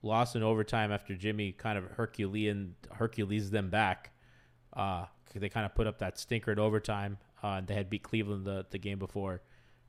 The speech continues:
Uh, and then obviously that, that Chicago game. So Miami going forward <clears throat> to close out their season, uh, against, uh, at Brooklyn.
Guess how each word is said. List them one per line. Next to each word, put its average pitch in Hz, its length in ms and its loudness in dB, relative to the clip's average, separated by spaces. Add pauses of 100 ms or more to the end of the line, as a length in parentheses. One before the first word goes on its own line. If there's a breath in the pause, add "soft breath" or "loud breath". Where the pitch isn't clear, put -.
(120)
Uh, 104 120 -4
and 98 120 -4
then 92 120 -4
obviously 90 340 -6
that, - 160 -10
that 87 140 -6
Chicago 87 240 -4
game. 82 160 -8
So 165 240 8
Miami 208 280 12
going 214 180 12
forward 180 400 12
<clears throat> - 80 -20
to - 60 0 (160)
close 160 180 12
out 160 80 6
their 123 100 0
season, 127 340 0 (1300 loud breath)
uh, 113 420 10
against, 123 300 2 (140)
uh, 120 60 6 (120)
at 156 180 12
Brooklyn. 147 400 8